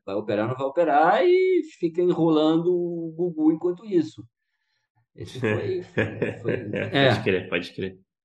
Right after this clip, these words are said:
Speaker 1: É, não tinha, não tinha, a gente teve que tirar leite
Speaker 2: Pode
Speaker 1: de
Speaker 2: crer.
Speaker 1: pedra ali, né? Eu acho que até que no final das contas ninguém, ninguém se incomodou com isso. Não ficou uma coisa chata. Mas
Speaker 2: Era
Speaker 1: é
Speaker 2: uma
Speaker 1: uma, uma,
Speaker 2: sim.
Speaker 1: é, é uma não história, né?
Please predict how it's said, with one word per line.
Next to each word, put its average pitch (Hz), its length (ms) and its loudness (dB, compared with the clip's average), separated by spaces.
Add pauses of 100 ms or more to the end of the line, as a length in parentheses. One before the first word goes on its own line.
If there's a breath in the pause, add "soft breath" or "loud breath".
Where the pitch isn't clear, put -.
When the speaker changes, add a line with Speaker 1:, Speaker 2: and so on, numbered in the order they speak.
(180)
Speaker 1:
É, 175 160 4
não 180 160 4
tinha, 285 360 0
não 110 120 2
tinha, 175 280 -2
a 104 40 2
gente 104 180 -2
teve 123 140 -2
que - 60 -20
tirar 156 180 0
leite 170 180 2
Speaker 2:
Pode 196 140 -4
Speaker 1:
de - 60 -12
Speaker 2:
crer. 131 200 2
Speaker 1:
pedra 101 140 0
ali, 92 240 -2
né? 87 200 -4 (1500)
Eu - 80 -8
acho 87 200 -6
que - 60 -4
até 117 120 -2
que 120 100 0
no 120 60 0
final 127 180 2
das 127 160 2
contas 131 380 -2
ninguém, 160 640 2
ninguém 151 280 0
se 156 140 -4
incomodou 156 560 2
com 131 120 -4
isso. 104 420 -4 (200)
Não 92 160 -14
ficou 104 280 -12
uma 107 180 -4
coisa 104 280 -8
chata. 87 520 -6 (1400)
Mas 87 220 -6
Speaker 2:
Era 143 100 2
Speaker 1:
é - 40 4
Speaker 2:
uma 117 280 2
Speaker 1:
uma, 120 160 6
uma, 120 80 6
Speaker 2:
sim. 113 260 0
Speaker 1:
é, 90 220 -2
é 117 40 -2
uma 110 120 6
não 107 200 6
história, 120 440 0
né? 98 180 -6